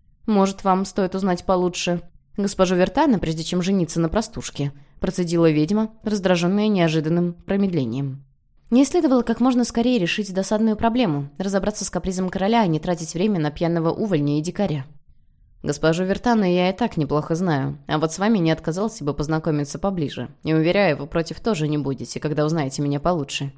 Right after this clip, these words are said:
Уберите руки!» Мгновение, и посланник отпустил колдунью,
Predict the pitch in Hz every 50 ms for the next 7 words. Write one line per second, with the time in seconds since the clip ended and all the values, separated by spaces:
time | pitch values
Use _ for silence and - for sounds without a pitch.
0 | - - 196 196 247 262 247 - 285 277 240 160 - - 139 135 135 - - -
1 | _ _ _ - - _ - 202 208 202 185 180 185 202 240 247 220 190 170 -
2 | 175 170 - 190 190 214 202 180 - 165 - - 165 - - 180 180 - 180 175
3 | 180 190 240 226 185 147 147 147